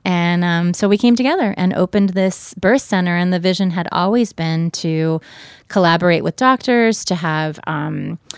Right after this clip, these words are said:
a pediatrician, to have acupuncture and massage therapy and chiropractic and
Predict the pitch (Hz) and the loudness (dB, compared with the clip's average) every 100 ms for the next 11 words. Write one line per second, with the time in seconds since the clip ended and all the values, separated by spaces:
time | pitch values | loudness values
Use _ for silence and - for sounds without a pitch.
0 | - - - - - 180 - 165 151 - | -20 -20 -20 -16 -8 -6 -4 -2 -2 0
1 | 277 - 254 226 214 214 208 190 165 147 | 0 2 4 6 6 6 4 0 -2 -2
2 | 143 156 - 214 - - 208 196 - 202 | -4 -2 -4 -4 -4 -2 0 0 0 0
3 | 190 190 180 175 - 156 147 156 160 - | 2 4 2 0 -2 -6 -4 -4 -4 -4
4 | 165 - 143 151 - 220 214 208 - 202 | -6 -4 -6 -6 -2 0 2 0 -4 -2
5 | 196 156 156 - 233 226 - 190 185 - | -2 -2 -6 -4 0 0 -2 -6 -6 -6
6 | 175 170 - 156 156 156 | -6 -6 -8 -6 -4 -6